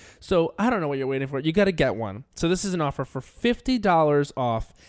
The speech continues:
any mattress purchase. You gotta go to caspertrial dot com forward slash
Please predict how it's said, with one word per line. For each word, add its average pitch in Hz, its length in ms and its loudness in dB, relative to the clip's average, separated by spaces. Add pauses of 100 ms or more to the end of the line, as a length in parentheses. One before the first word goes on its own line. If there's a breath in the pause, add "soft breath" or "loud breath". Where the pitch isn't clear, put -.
(260 soft breath)
any 233 380 2
mattress 160 500 -2
purchase. 113 560 -10 (320 soft breath)
You 143 140 -6
gotta 175 260 2
go 165 100 2
to 127 80 -2
caspertrial 165 1080 -2
dot 135 280 -2
com 123 320 -8
forward 139 360 -4
slash 120 420 -6